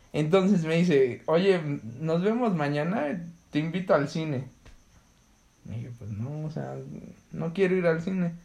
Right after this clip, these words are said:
Me dice, "Ándale, vamos al cine, acompáñame". Y dije, "Ok, vamos".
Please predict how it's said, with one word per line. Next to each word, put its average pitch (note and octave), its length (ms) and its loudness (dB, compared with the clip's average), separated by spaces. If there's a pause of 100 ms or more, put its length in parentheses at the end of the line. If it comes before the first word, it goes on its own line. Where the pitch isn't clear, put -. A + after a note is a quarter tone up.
(720)
Me C#3+ 80 -2
dice, D3+ 180 2
"Ándale, A#3 360 2
vamos G3 300 0
al B2+ 180 2
cine, D3+ 220 -4
acompáñame". B2+ 680 0 (960)
Y G2 60 -2
dije, A2+ 220 2
"Ok, A#2+ 160 -2 (180)
vamos". A#2 400 2